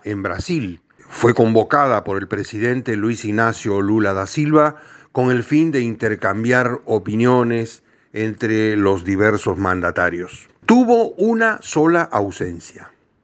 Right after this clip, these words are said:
De todos los países sudamericanos, solo faltó un, una presidenta, que fue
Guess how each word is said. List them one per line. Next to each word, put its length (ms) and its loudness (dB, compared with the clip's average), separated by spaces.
De 160 0
todos 380 2
los 160 -4
países 540 -6
sudamericanos, 960 -2
solo 360 2
faltó 540 -4
un, 500 2
una 400 4
presidenta, 760 -4
que 140 -10
fue 360 0